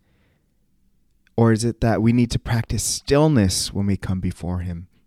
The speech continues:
that we need to invite the peace of God's presence to take over our hearts and minds and, and allow him to fill those spaces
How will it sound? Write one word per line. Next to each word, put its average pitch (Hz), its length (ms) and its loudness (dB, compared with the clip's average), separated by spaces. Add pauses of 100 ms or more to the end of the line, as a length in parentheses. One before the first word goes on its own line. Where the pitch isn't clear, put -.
(220)
that 104 140 -2
we 110 140 2
need 113 300 -2
to 107 400 -4 (420)
invite 113 460 0 (160)
the - 80 -4
peace - 680 -2
of 101 220 -8
God's 107 340 0
presence 120 720 -4 (400)
to 117 140 2
take 113 300 2 (100)
over 117 420 2
our 107 160 2
hearts 101 400 -4
and 98 160 -4
minds 101 640 -4 (460)
and, 110 160 -4
and 107 180 2
allow 104 460 2
him 113 220 2
to 113 100 -2
fill 131 540 0
those 113 260 2
spaces 90 720 -4